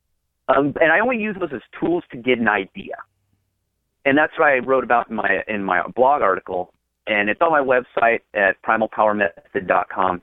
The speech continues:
Just do a search for, I think, Off the Grid, and it should pop up. But I talked about, that's where you kinda get your baseline.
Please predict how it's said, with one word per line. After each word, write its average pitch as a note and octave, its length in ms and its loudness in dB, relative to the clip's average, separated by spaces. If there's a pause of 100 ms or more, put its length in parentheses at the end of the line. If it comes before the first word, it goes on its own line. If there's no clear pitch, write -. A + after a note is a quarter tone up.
Just G#2+ 200 0
do A2 160 2
a F#2 100 -2 (340)
search A2+ 220 -2 (140)
for, F#2+ 160 2
I F#2+ 80 0
think, G2+ 200 -4
Off F2+ 200 0
the - 60 -12
Grid, E2+ 200 -2
and F2 80 -10
it - 160 -10
should - 160 -10
pop - 280 -6
up. A#1+ 200 -6 (680)
But C3+ 100 2
I C3+ 60 0
talked C#3+ 340 -2
about, G#2+ 360 -2 (600)
that's D3 280 0
where F#3+ 100 -4
you E3 60 -8
kinda C#3 220 -8
get A2+ 280 -6
your G2+ 320 -4 (100)
baseline. - 580 -2